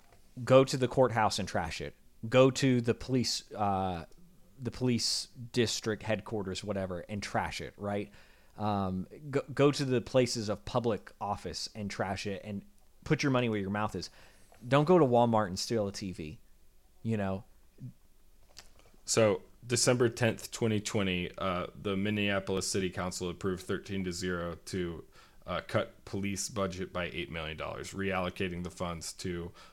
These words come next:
Speaker 2: crime prevention and social safety
Speaker 1: Well, it looks like it's
Speaker 2: programs.
Speaker 1: working for the city
Speaker 2: So
Speaker 1: pretty well.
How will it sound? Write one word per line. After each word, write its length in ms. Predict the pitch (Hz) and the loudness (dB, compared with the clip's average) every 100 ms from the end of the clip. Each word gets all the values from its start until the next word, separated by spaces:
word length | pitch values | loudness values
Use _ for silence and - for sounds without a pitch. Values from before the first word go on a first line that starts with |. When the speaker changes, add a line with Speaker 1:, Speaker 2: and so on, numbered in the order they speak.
| - - - | -20 -20 -14
Speaker 2:
crime 280 | - 113 107 | 0 2 2
prevention 640 | 95 95 92 87 87 82 90 - | 0 -2 -2 -4 -8 -10 -16 -8
and 160 | 98 - | -8 -4
social 420 | - 98 - 87 | -4 -2 -4 -6
safety 200 | 101 110 | -4 -2
Speaker 1:
Well, 100 | 120 | 0
it 100 | 104 | 0
looks 200 | 131 - | 0 0
like 120 | 135 | 0
it's 140 | 127 - | -2 -2
Speaker 2:
programs. 60 | 127 | -2
Speaker 1:
working 140 | 123 113 | 0 -2
for 100 | 117 | -2
the 80 | 104 | -2
city 280 | - 120 104 | 2 2 2
Speaker 2:
So 20 | |
Speaker 1:
pretty 240 | - 107 | -4 -8
well. 300 | 92 67 57 | -8 -8 -10